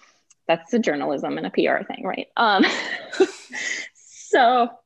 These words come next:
I did, I would go and I found all these papers and these notebooks from when he was, like, twenty, twenty-one, twenty. And I'm like, "Look at all this stuff he's got hidden." And I was re-, and I,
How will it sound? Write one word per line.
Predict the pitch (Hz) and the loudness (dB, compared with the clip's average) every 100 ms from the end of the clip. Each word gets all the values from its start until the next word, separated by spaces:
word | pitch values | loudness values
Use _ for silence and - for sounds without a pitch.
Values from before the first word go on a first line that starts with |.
| _ _ _ _ _ - - _ | _ _ _ _ _ -20 -20 _
I | 240 | -4
did, | 254 330 | 0 0
I | 262 | 0
would | 240 | 0
go | 254 | -2
and | - 180 | -4 -12
I | 160 | -14
found | - 185 | -12 -10
all | 156 | -10
these | 135 - | -12 -8
papers | 247 247 208 180 | -4 -2 -4 -6
and | |
these | 143 156 | -6 -4
notebooks | 208 208 196 - | -4 -4 -6 -8
from | 165 147 | -8 -6
when | 151 | -6
he | 151 139 | -6 -6
was, | 123 | -6
like, | 131 - - | -8 -8 -12
twenty, | - 185 165 160 | -10 -8 -8 -12
twenty-one, | 151 151 156 151 | -12 -12 -10 -10
twenty. | 151 156 - - - _ _ - | -12 -14 -16 -20 -20 _ _ -6
And | 170 147 139 135 131 139 - _ _ | -4 -2 -4 -6 -8 -12 -16 _ _
I'm | 285 | -10
like, | 247 202 - - - - - _ - | -8 -10 -14 -20 -20 -20 -20 _ -6
"Look | 370 539 554 | 0 2 4
at | 403 | 4
all | 285 220 | 4 2
this | 170 - | -2 -6
stuff | - 190 - | -2 0 2
he's | 214 180 - | 2 2 2
got | 170 135 | 0 0
hidden." | 185 170 151 139 | -2 -2 0 -2
And | 202 | -2
I | 196 180 | 0 2
was | 165 160 - | 2 0 -4
re-, | 175 247 214 | 0 2 2
and | 190 | -2
I, | 247 | 2